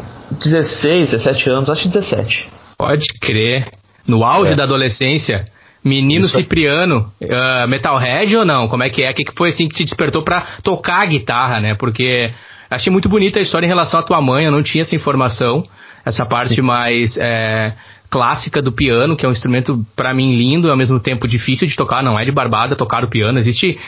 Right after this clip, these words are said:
Speaker 2: uma grande diferença em você executar algumas notas no teclado e você tocar um piano. E, enfim, e ali agora desse, desse jump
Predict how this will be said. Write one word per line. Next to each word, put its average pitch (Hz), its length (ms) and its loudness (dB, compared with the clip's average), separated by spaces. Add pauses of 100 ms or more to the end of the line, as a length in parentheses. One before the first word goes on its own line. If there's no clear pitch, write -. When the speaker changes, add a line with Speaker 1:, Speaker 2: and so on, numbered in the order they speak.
(140)
Speaker 2:
uma 127 140 0
grande 147 200 2
diferença 147 400 0
em 143 40 2
você 135 180 0
executar 127 380 0
algumas 151 320 2
notas 131 260 0
no 131 80 2
teclado 117 420 0
e - 40 2
você 156 160 0
tocar 165 260 0
um 175 60 2
piano. 135 400 2 (420)
E, 107 640 0 (100)
enfim, 156 320 0 (280)
e 123 140 0
ali 135 320 2
agora 143 360 0
desse, 143 360 0
desse 131 220 -2 (120)
jump 156 300 2